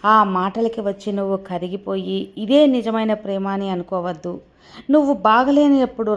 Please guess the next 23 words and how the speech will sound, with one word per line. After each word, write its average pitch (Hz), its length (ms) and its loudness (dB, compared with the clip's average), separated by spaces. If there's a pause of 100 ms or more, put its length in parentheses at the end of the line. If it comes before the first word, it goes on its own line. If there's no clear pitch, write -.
రాళ్ళ 196 320 2
లాంటి 247 420 2
కఠినమైన 208 540 -4
మాటలు 202 460 -4
విసురుతారు, 180 580 -6 (160)
కానీ 208 320 -2 (680)
వాళ్ళు 214 420 4 (840)
చెడ్డవారు 220 640 4
అని 208 120 -2
కూడా 196 360 -2
అనుకోవద్దు. 175 580 -4 (200)
ఎందువల్లంటే 190 680 -2 (600)
వాళ్ళ 269 280 6 (640)
మనసులను 277 440 4
బట్టి 202 360 -2 (1200)
కఠినంగా 285 560 4
రాళ్ళ 208 320 2
లాంటి 247 320 2
మాటలు 220 360 0
విసురుతున్నారు 202 760 -4
అంటే 185 220 -6 (220)
నువ్వు 190 240 -4 (100)
మారాలని, 185 580 -4